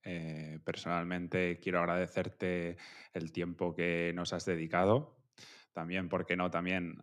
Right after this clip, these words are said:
ah, agradecerte por haber escrito ese libro, por tus palabras. Ayer te comentaba por teléfono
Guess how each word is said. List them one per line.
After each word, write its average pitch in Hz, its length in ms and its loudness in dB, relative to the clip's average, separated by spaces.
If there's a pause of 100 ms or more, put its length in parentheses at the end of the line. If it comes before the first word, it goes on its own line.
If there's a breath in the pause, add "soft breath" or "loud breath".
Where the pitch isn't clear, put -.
ah, 87 360 -4
agradecerte 87 1300 0
por 87 580 0
haber 87 240 2
escrito 92 320 -2
ese 87 160 -2
libro, 90 320 4
por 98 160 0
tus 92 140 -2
palabras. 95 680 2
Ayer 82 200 -6
te 85 100 -4
comentaba 87 480 0
por 82 160 -2
teléfono 87 540 2